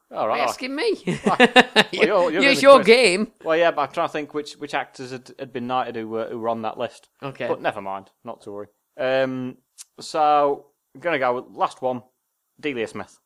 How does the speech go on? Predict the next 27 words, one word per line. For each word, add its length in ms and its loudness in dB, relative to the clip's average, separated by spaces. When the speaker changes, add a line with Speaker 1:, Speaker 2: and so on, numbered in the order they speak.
Speaker 2:
Delia 400 -2
Smith, 440 -10
okay. 400 -10
Um, 560 2
Norwich 480 -2
City 600 -8
owner? 320 -2
Speaker 1:
Yeah. 60 -12
Speaker 2:
Is 100 -10
she 120 -4
an 80 -2
owner 200 -4
still, 240 -6
or 120 -2
part 260 0
of 100 -2
the 60 2
Speaker 1:
Uh, 40 4
I 80 4
think 40 -14
Speaker 2:
directors 220 -8
or 80 0
Speaker 1:
director. 140 0
Speaker 2:
something 280 -10
like 200 -6
that? 200 -8
Uh, 240 -2